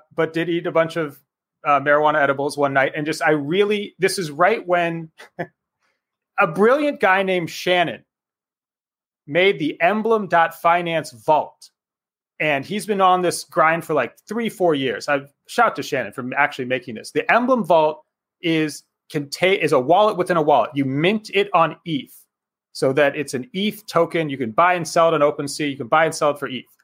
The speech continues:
And inside that token is a bunch of different wallets, bunch of addresses, bunch of public keys. And if you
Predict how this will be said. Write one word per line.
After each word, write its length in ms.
And 180
inside 540
that 280
token 560
is 240
a 80
bunch 280
of 60
different 260
wallets, 360
bunch 240
of 60
addresses, 560
bunch 200
of 80
public 300
keys. 400
And 100
if 140
you 340